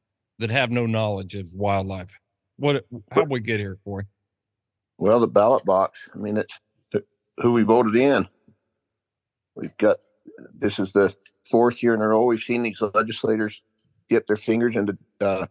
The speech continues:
Speaker 2: you know, various wildlife related issues, and they, they keep getting voted back in. Um,
Speaker 1: Mm-hmm.
Speaker 2: we need to pay attention and,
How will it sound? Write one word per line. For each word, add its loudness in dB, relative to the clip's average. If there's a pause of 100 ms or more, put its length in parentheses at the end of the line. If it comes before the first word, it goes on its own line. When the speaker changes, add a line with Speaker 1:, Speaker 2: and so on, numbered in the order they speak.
(1080)
Speaker 2:
you 2
know, 2 (500)
various 2
wildlife -2 (400)
related 0
issues, -4
and -2 (360)
they, 2 (300)
they 4
keep -2
getting 4
voted 2
back 2
in. -4 (560)
Um, -2
Speaker 1:
Mm-hmm. -2 (800)
Speaker 2:
we 2
need 2
to -14
pay 4
attention 2
and, -2